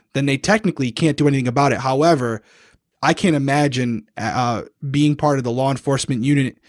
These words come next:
that was, you know, responsible for the lowering of this bail, and to have this happen, uh, i-, it's a terrible thing. It's an absolutely terrible thing, and you know how I feel about it. I think you feel the same way as far as he's concerned.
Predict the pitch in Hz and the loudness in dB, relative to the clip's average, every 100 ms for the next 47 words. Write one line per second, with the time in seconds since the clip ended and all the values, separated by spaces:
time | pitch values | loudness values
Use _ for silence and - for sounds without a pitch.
0 | _ - 131 123 - _ _ _ _ _ | _ -6 0 0 -2 _ _ _ _ _
1 | _ _ 135 135 123 123 - 139 120 113 | _ _ -2 0 0 -4 -8 -8 -6 -4
2 | - 160 170 180 156 139 139 123 123 127 | -2 2 4 2 2 0 0 -4 -2 0
3 | 123 123 120 117 - 120 120 120 - _ | 0 -2 -4 -6 -2 0 0 -2 -8 _
4 | - 123 - 131 147 127 160 151 123 110 | -12 -10 -2 0 0 2 0 2 0 0
5 | 120 113 110 _ _ _ _ _ _ - | -4 -4 -6 _ _ _ _ _ _ -6
6 | 120 120 104 - - - - 139 135 123 | -2 -2 -4 -8 -14 -14 -8 -8 -6 -2
7 | 156 147 123 117 127 107 98 - 147 123 | 2 2 0 -4 -4 -6 -10 -16 -12 -6
8 | 151 156 - 147 - 135 127 123 131 127 | -2 -2 0 -4 0 -2 0 -2 -2 -2
9 | 120 123 123 123 113 - _ _ - 156 | -2 -4 -4 -4 -6 -12 _ _ -2 2
10 | 156 147 135 135 151 147 156 135 143 127 | 4 4 2 2 2 2 2 2 0 -2
11 | 123 151 139 135 143 127 147 131 131 123 | -2 -4 -4 -2 0 0 -2 -2 -2 -2
12 | - 135 123 - 147 - 117 117 120 117 | -2 0 0 0 -4 -4 -4 -2 -2 -4